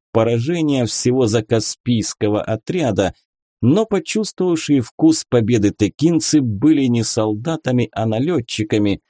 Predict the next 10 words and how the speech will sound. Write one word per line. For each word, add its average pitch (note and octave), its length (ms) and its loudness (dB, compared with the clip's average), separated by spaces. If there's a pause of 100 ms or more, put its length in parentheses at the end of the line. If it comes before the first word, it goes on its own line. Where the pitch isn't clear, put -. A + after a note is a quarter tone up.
(320)
Никто A3+ 480 2
не G#3 140 0
мог F3+ 240 -2
бы C3+ 240 0
упрекнуть B2+ 640 0
воинов A#2 640 2
пустыни A2+ 520 2
в G#2 100 2
отсутствии G#2+ 760 0
храбрости, A2+ 920 -4